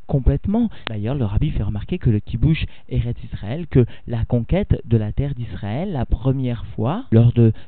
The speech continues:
l'histoire du peuple juif par Yehoshua, a été réalisée par la consommation de ch-, viandes impures, qui pourtant sont devenues, pour un moment, pour un instant, un aliment permis complètement.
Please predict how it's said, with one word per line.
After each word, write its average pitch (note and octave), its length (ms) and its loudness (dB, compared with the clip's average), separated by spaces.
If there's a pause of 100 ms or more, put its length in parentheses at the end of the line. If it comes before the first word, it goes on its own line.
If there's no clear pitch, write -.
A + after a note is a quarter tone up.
l'histoire A#2+ 360 2
du A#2+ 80 -4
peuple A2 300 4
juif E3 260 2
par A2 160 -2
Yehoshua, A2+ 500 -2 (320)
a B2 120 0
été A#2 340 0
réalisée A#2 680 -2 (380)
par D3 600 2
la A#2 180 0
consommation A#2+ 720 -2 (280)
de A2 460 6
ch-, B2 200 -6
viandes A#2+ 440 0 (100)
impures, B2 760 4 (100)
qui - 80 4
pourtant - 460 2 (300)
sont A#2+ 200 2
devenues, A2 600 2 (460)
pour G#3+ 380 6
un C#3 140 2
moment, A#2+ 480 0
pour D3+ 220 -2
un B2 100 -4
instant, B2 440 -2 (180)
un C3+ 160 0
aliment A#2 420 -2 (300)
permis C#3+ 420 4
complètement. G3 720 -4